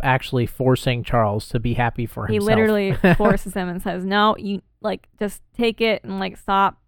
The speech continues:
Speaker 1: Take the win, Charles.
Speaker 2: stop simping." <laughs> Yes.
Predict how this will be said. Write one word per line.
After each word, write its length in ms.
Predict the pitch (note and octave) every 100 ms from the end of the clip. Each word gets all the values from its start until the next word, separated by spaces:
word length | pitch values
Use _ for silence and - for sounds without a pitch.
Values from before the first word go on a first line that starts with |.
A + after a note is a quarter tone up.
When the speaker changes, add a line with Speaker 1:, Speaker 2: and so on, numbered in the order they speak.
| _
Speaker 1:
Take 180 | F#3 F#3+
the 80 | G3+
win, 240 | G3+ G3+
Charles. 380 | F3 C#3+ B2+ B2
Speaker 2:
stop 260 | - G3+ -
simping." 720 | - G3+ F#3 F#3+ - - G#3+ -
<laughs> 40 | _ _ _ C5+ A#4 E4+ -
Yes. 400 | G#3 C3 -